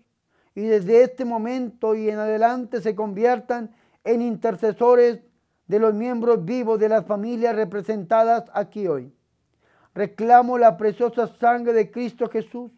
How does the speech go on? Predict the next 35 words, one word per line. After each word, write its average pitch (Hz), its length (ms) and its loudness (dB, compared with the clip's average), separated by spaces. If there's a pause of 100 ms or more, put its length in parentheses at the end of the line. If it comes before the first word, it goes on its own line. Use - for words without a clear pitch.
(600)
sobre 220 220 2
todos 247 200 8
los 240 140 6
miembros 233 540 -2
de 220 160 6
estas 233 320 -2
familias, 214 500 -10 (680)
para 185 280 0
que 220 240 4
estos 240 320 2
sean 247 240 4
protegidos 233 640 -2
de 214 100 -2
todo 220 240 -2
daño, 247 420 -2 (460)
herida, 226 520 4
accidente, 226 720 -2
enfermedad 214 760 0 (320)
y 226 120 -8
trampas 220 500 2
del 175 160 -4
demonio. 147 420 -6 (1000)
También 208 420 -2
le 247 80 4
pido 247 320 -2
a 233 60 2
los 214 180 0
santos 240 420 -4
ángeles 240 500 -4 (440)
ser 233 220 2
ahora 247 300 8
y 247 60 2
siempre 240 480 -4
los 220 180 0
centinelas 220 760 -4